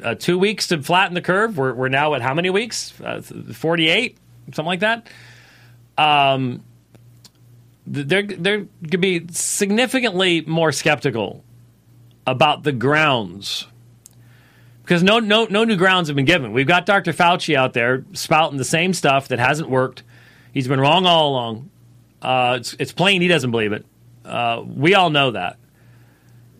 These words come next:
And so what's the, what's the church gonna do? And I know that there are some churches in England, but they're breaking through the doors and kicking people out. I mean, this, this is,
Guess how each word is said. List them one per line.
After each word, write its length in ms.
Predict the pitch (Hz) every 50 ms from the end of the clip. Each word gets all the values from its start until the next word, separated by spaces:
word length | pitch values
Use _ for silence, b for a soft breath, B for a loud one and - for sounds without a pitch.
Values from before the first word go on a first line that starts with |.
| _ - - -
And 160 | 151 156 143
so 180 | - 180 165
what's 280 | 156 147 202 226 - -
the, 80 | 254 208 165 151
what's 220 | 170 190 190 -
the 80 | 214 175
church 320 | - 190 165 151 143 -
gonna 180 | - 131 127 123
do? 380 | 143 196 349 311 - 101 101 - - -
And 380 | - 151 147 143 139 139 143
I 220 | 135 135 139 143 139
know 500 | 139 147 160 180 190 196 196 185 180 - - _ - -
that 320 | 123 127 120 135 131 131
there 200 | - 143 139 139 - 143
are 380 | 143 135 131 127 127 127 - - -
some 260 | - - 165 156 147
churches 460 | - 170 165 156 135 156 147 123 113
in 100 | 123 117
England, 420 | 123 139 156 180 208 262 285 269 - _ b b b b b b b b b b b b b b _ _ _ _ _ _ - - _
but 160 | - 151 139 -
they're 160 | 165 160 151
breaking 480 | - - 147 151 170 170 - 190 175
through 160 | 156 - 196 185
the 100 | 180 175
doors 480 | 143 175 180 220 277 311 311 294 -
and 160 | 190 170 151
kicking 300 | 139 - 208 202 220 208
people 280 | 175 214 226 196 240 226
out. 320 | 240 277 320 294 - - _ _ _ _ _ _ _ - - - _ _ _ _ _ _ _ - - - - _ _ _ _ _ - - -
I 80 | 135
mean, 240 | 147 160 156 151 143
this, 280 | 113 135 165 170 - -
this 280 | - 139 151 147 -
is, 220 | 202 190 170 170